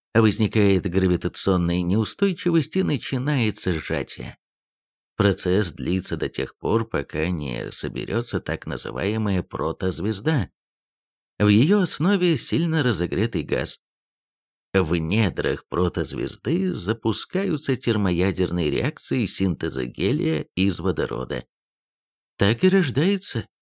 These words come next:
новая звезда. Процесс этот может длиться по-разному. Все зависит от массы будущей звезды.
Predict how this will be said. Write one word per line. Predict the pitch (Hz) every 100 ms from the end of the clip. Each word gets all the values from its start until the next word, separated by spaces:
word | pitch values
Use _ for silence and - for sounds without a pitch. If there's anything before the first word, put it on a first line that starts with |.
| -
новая | 123 123 95 85 82
звезда. | 80 98 107 - - - _ _ _ _ _ _ _ _ _ _ _ -
Процесс | 110 104 - 107
этот | 107 -
может | 98 104 92 95 92 - -
длиться | 95 90 92 92 101
по-разному. | - 95 101 98 - 64 64 53 - _ _ -
Все | 101 92
зависит | 107 120 135 107 92
от | 85
массы | 67 65 110 95 - 76
будущей | - 82 85 - 69
звезды. | 69 62 - - 50